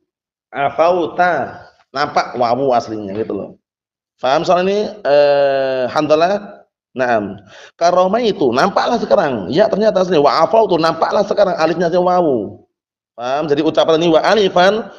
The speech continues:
fi khairih itu maksudnya apa? Maksudnya ai makana. Nah,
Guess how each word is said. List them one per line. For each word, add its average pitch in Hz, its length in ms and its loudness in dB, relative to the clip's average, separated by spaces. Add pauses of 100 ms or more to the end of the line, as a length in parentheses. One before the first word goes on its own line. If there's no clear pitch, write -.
fi 160 160 0
khairih 156 400 2
itu 165 160 -4
maksudnya 165 320 0
apa? 147 80 0
Maksudnya 147 320 0
ai 208 320 0 (400)
makana. 143 880 0 (240)
Nah, 139 160 0